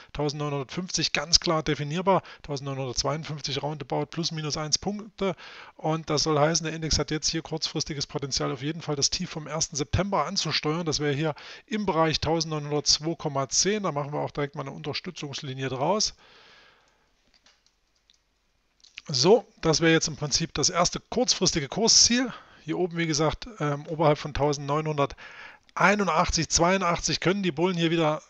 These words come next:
ein Stück weit Fahrt gewinnen, aber letztlich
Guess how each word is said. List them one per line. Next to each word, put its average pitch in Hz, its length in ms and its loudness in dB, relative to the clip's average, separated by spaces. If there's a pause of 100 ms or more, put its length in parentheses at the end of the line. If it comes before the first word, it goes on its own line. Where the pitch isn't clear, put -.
(140)
ein 147 160 -2
Stück - 260 2
weit 175 160 6
Fahrt - 260 2
gewinnen, 190 300 0
aber 165 460 2
letztlich 156 560 -2